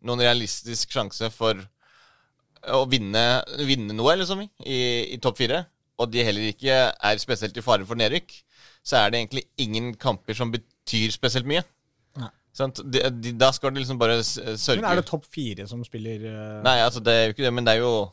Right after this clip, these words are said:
Speaker 1: eh, igjen de som har muligheten til å
Speaker 2: Ja, da,
Speaker 1: vinne
Speaker 2: riktig.
Speaker 1: ting.
Speaker 2: Ja, ja, skjønner.
Speaker 1: Men,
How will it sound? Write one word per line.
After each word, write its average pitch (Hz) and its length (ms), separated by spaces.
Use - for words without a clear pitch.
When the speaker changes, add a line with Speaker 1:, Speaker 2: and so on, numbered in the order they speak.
Speaker 1:
eh, 101 320
igjen 104 200
de 117 140
som 113 180
har 104 260
muligheten 104 460
til 113 100
å 110 120
Speaker 2:
Ja, 131 180
da, 143 100
Speaker 1:
vinne 101 200
Speaker 2:
riktig. 117 240
Speaker 1:
ting. 123 100
Speaker 2:
Ja, 127 220
ja, 120 180
skjønner. 104 260
Speaker 1:
Men, 127 300